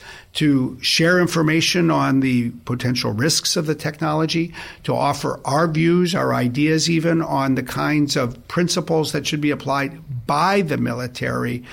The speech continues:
to ensure the ethical use of artificial intelligence, to ensure safety, transparency, and above all else, that weapons remain under meaningful human control.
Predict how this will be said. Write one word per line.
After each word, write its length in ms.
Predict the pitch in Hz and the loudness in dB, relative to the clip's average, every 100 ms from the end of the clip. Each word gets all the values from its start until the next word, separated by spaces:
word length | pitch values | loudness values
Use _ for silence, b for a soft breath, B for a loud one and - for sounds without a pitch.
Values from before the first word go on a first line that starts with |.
| B B B | B B B
to 300 | - 160 143 | 0 4 4
ensure 600 | 143 156 139 - 170 151 | 2 0 0 2 2 2
the 180 | 135 131 | 0 -2
ethical 480 | - 175 185 170 147 | -2 -4 -2 -2 -2
use 420 | 135 135 139 135 | 0 2 2 2
of 220 | 139 120 - - | -2 -4 -8 -6
artificial 580 | 131 123 - 139 - 143 | -4 -4 -2 -2 -2 -2
intelligence, 640 | 139 180 190 131 120 - | 0 2 2 0 -2 -2
to 160 | - 147 | 0 2
ensure 580 | 139 - 156 139 131 | 2 2 2 2 -2
safety, 520 | - - 190 185 127 117 | -4 0 0 -2 -6 -6
transparency, 920 | - 147 131 - 160 160 151 143 139 | -4 -2 -2 -2 0 0 0 -4 -4
and 160 | 147 | -2
above 520 | 127 113 - 160 180 143 | -2 -4 0 2 2 0
all 240 | 117 113 | -2 -2
else, 400 | 123 120 - - - B B B B - | -6 -10 -10 -12 -12 B B B B -4
that 340 | 143 135 - - | -2 -2 -4 -4
weapons 640 | 135 170 - 135 131 127 - - | 0 0 0 0 0 -2 -8 -4
remain 400 | 156 143 135 127 | 0 0 0 0
under 280 | 127 123 120 | 0 0 0
meaningful 640 | 123 147 160 143 135 113 | 2 2 4 2 0 -6
human 480 | 110 - 165 127 120 | -8 0 2 2 2
control. 580 | 117 117 - 120 113 - | -2 -4 -2 -2 -2 -8